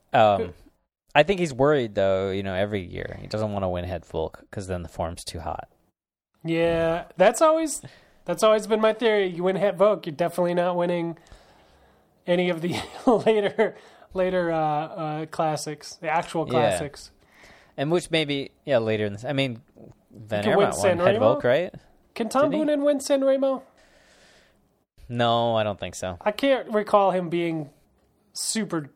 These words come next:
Speaker 2: close. Like,
Speaker 1: He's been on the podium.
Speaker 2: has he? Okay.
Speaker 1: Yeah. I, I just don't think he doesn't have, he doesn't have the sprint anymore. You got, Quick-Step's got, uh, what's his name with the G?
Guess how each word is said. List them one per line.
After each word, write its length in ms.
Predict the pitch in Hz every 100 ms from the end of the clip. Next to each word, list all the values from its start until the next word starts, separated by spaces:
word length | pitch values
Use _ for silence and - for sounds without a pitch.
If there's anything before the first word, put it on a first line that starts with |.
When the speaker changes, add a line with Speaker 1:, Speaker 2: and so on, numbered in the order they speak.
| _
Speaker 2:
close. 500 | - 156 135 131 -
Like, 200 | 156 143 _ _ _ - _ _ _ _
Speaker 1:
He's 460 | 120 107 113 117 135
been 160 | - 320
on 80 |
the 80 | 254
podium. 480 | - 107 101 120 233 - _ -
Speaker 2:
has 120 | 165
he? 180 | 247 220
Okay. 360 | 202 160 143 120 - _
Speaker 1:
Yeah. 480 | 156 175 127 113 104 107 _ _ _ _ -
I, 160 | 196 -
I 140 | 156
just 160 | 165 160
don't 140 | 160
think 140 | 147 139
he 80 |
doesn't 240 | 123 123 123
have, 180 | 117 -
he 120 | 127
doesn't 160 | 151 135
have 120 | 110
the 60 |
sprint 460 | 101 - - 101 -
anymore. 500 | 85 80 82 85 92 113
You 100 | 110
got, 360 | 113 101 87 - -
Quick-Step's 520 | - 135 - 120 -
got, 380 | - 104 98 -
uh, 600 | - 95 50 52 53 -
what's 240 | 60 - -
his 120 | -
name 340 | 85 82 85
with 100 | 92
the 80 | -
G? 360 | 95 101 110